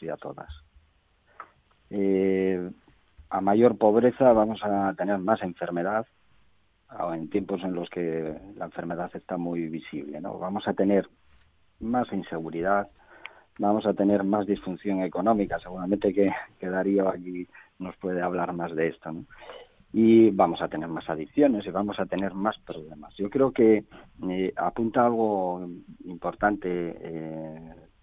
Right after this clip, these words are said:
Héctor, con respecto a los sistemas de protección social.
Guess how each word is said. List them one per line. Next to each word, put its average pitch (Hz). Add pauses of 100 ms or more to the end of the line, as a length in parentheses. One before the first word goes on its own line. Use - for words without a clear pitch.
(140)
Héctor, 90
con 82
respecto 107
a 101
los 87
sistemas 98
de 90
protección 82
social. 76